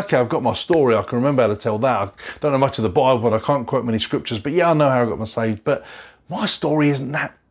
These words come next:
that impressive. It's not that dramatic." Well, let me tell you, your story is enough.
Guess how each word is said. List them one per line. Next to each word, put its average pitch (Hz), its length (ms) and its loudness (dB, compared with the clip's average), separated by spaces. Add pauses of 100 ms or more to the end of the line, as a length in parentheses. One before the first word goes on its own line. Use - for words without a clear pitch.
that - 140 -6
impressive. 147 560 -4
It's 127 140 -8
not 185 120 2
that 151 180 0
dramatic." - 840 -4 (1400)
Well, 151 80 2
let 190 80 4
me 214 80 4
tell 160 180 2
you, 135 80 4
your 185 180 4
story 151 460 2
is 98 120 0
enough. - 640 -6